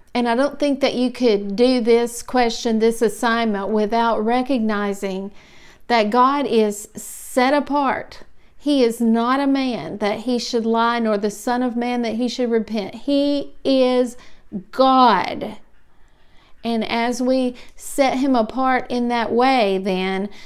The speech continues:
there are appropriate responses to the reverend holy name of God. And I don't think that you could do this assignment and your answers are right.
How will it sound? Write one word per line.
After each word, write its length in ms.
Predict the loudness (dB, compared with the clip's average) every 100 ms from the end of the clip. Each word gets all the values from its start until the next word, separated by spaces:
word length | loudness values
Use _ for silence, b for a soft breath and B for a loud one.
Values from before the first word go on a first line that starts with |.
| B
there 320 | -2 2 2 2
are 260 | 4 4 2
appropriate 920 | -2 -2 2 4 4 2 2 2 0
responses 1120 | 2 0 0 -2 0 0 -4 -4 -2 -2 -6
to 600 | -8 0 2 4 2 -2 -10 b b b b -20 -20 -6
the 160 | -2 0
reverend 960 | 0 -2 0 2 2 2 0 0 -2 -6
holy 960 | -10 -6 2 4 6 4 4 2 -2 -4
name 400 | -2 0 0 -2
of 240 | -4 -4
God. 400 | 0 2 2 0
And 160 | -2 -2
I 80 | 2
don't 240 | 0 2
think 200 | 0 0
that 140 | -2 -2
you 140 | -2
could 180 | 0 0
do 160 | 2 2
this 220 | 0 -2
assignment 580 | -4 0 0 0 -2 -2
and 300 | -2 -4 -6 B B
your 180 | 0 2
answers 460 | 2 -2 0 0 2
are 180 | 0 2
right. 680 | 2 4 2 0 -10 -18